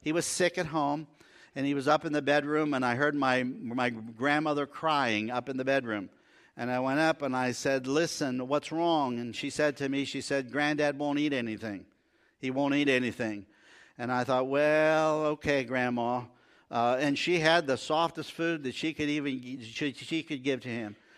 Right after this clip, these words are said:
"Grandma, he, Granddad won't eat anything." And I said, "Well, Grandma, I'll tell you what. Uh, why don't you go ahead downstairs and I'll feed him.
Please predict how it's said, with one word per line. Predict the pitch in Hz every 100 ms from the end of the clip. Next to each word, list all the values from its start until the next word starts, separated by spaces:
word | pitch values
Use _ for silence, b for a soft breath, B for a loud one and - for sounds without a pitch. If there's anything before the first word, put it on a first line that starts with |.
| b -
"Grandma, | 143 147 147 147
he, | 127 151
Granddad | 117 131 147 147 143
won't | 139 135
eat | 120 113
anything." | 110 117 120
And |
I | 127
said, | 120 147
"Well, | 180
Grandma, | 165 196 190 175
I'll | 175
tell | 170 156
you | 135
what. | 113 98 _ B B B
Uh, | - 127 127
why | 165
don't | 180
you | 185
go | 160
ahead | 156 147
downstairs | 147 139 131 - 143 123 123 127 117
and | 127 117
I'll | 123 123
feed | - 107 98
him. | 98